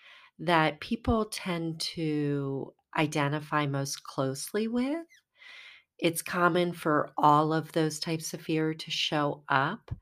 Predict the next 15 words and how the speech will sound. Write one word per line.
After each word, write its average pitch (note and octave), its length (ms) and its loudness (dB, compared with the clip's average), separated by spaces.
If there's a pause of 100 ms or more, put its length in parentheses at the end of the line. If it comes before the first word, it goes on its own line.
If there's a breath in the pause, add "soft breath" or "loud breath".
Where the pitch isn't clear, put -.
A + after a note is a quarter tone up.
(460 soft breath)
but D3+ 200 2
you D3 120 -2
tend D3 580 -4
to C#3+ 240 -2
have C#3 240 0
a B2+ 60 -4
default C3 640 -2
behavior C3 560 -4
that C3+ 240 -4 (320)
best - 340 0
represents C3+ 840 -4
you. D4 220 0 (160)
The D#3 880 4
first F#3+ 840 2 (160)
is D3+ 480 2